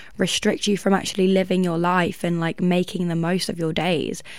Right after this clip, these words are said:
Because although you may see these videos, all these motivational videos of getting up and going to the gym at five A M and then having your green juice and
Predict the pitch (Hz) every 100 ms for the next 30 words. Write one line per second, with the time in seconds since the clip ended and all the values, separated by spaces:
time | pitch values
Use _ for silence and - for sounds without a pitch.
0 | - 214 208 220 233 220 220 233 220 202
1 | - 208 208 202 170 196 190 165 180 196
2 | 190 185 202 196 - 196 190 190 175 196
3 | 175 160 160 160 - - - - - 208
4 | 202 196 196 180 - - 185 190 185 190
5 | - 185 190 180 175 - 180 180 175 175
6 | 175 170 165 165 170 180 185 180 - 190
7 | 190 180 170 170